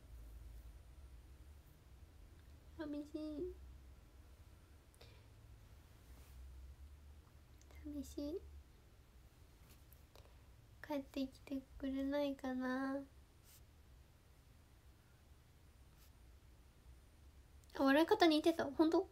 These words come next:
で、似てないとかじゃなくて、夏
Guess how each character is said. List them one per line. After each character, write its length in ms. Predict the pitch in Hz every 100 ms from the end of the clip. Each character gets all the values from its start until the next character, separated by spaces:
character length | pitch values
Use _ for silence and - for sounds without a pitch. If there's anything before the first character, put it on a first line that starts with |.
| - - - - - - - - - - - - - - - - - - - - - -
で、 240 | 277 294
似 140 | 285 277
て 100 | 277
な 120 | 285
い 80 | 277
と 100 | 269
か 140 | 262
じ 80 | 247
ゃ 40 |
な 80 | 240
く 60 | 247
て、 180 | - 240
夏 160 | 240